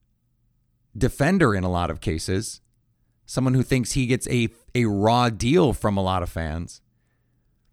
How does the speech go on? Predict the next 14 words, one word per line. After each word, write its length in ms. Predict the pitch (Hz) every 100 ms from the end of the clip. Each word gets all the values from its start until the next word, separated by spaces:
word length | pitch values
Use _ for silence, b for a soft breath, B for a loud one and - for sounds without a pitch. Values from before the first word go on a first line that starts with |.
| _ _ _ _ -
but 140 | 131
it 120 | 156
seems 340 | - 170 156 -
clear 640 | - 202 190 95 98 110 _ -
that 140 | 127
the 80 | -
reasons 520 | 120 139 185 147 131
he 200 | - 147 -
ended 360 | 139 160 151 127
up 220 | 139 -
getting 320 | 123 123 123
fired 640 | - 143 156 101 - - - _ _ _ _ _ _ _ _ _ _ -
were 140 | 127
valid, 480 | 131 120 95 80 -